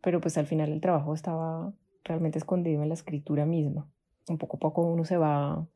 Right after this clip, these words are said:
apropiando de los elementos del texto para interpretarlos visualmente y va construyendo una historia paralela. El momento más extraño para mí fue el de mostrar ya el resultado final al autor, porque generalmente hay un quiebre entre expectativa y realidad,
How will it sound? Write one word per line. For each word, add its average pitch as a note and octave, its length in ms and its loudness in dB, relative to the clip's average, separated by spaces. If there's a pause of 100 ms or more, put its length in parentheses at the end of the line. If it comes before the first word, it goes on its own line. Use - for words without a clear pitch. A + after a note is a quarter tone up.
apropiando D#3 500 2
de D#3+ 60 2
los D#3+ 160 0
elementos D#3 420 0
del E3 160 -4
texto D3+ 380 -4
para E3 140 -2
interpretarlos D3+ 680 -4
visualmente D3+ 680 -2 (280)
y B3 100 2
va G3 120 4
construyendo E3 560 4
una D#3 120 2
historia E3 380 -2
paralela. D3 520 0 (380)
El F3+ 60 0
momento F3 340 2
más A#3 200 2
extraño A#3 500 0
para A#3 160 2
mí F3 180 0
fue G3 440 -2
el G3 340 -2
de F#3 180 0
mostrar D3+ 460 -2
ya D#3+ 100 0
el D#3+ 80 0
resultado F3+ 460 -2
final E3 320 0
al E3 100 -2
autor, E3 480 -4
porque - 240 -16
generalmente D#3+ 800 -2
hay F3+ 140 -4
un F3+ 100 -4
quiebre F3+ 300 0
entre F#3 180 -2
expectativa D#3 580 -6
y D#3+ 60 -2
realidad, F3 440 -4